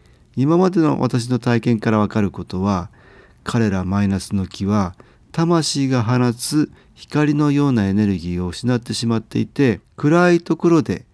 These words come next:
苦しんでいます。後悔している人、恨んでいる人、悲しい、辛い、絶望、忘れられないこだわりがある人、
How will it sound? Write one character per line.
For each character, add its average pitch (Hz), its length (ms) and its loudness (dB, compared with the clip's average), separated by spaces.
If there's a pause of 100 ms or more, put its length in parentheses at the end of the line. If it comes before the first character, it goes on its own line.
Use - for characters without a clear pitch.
(200)
苦 123 200 2
し 127 180 0
ん 110 60 4
で 98 100 0
い 85 60 -2
ま 80 140 -6
す。 - 260 -10 (480)
後 120 220 2
悔 98 260 -2
し - 80 -6
て 101 140 -2
い 92 40 -2
る 95 100 -6
人、 - 320 -6 (500)
恨 110 340 4
ん 98 40 2
で 95 100 -2
い 92 60 -2
る 87 100 -4
人、 - 320 -6 (360)
悲 107 240 2
し 98 360 -2
い、 - 60 -12 (120)
辛 104 400 0
い、 92 140 -4 (240)
絶 110 480 -4
望、 113 380 2 (380)
忘 101 320 -2
れ 143 100 2
ら 147 60 4
れ 147 100 2
な 147 140 2
い 139 80 0
こ 127 120 -2
だ 117 140 2
わ 120 100 2
り 117 100 4
が 110 140 2
あ 107 40 4
る 101 80 2
人、 - 260 -10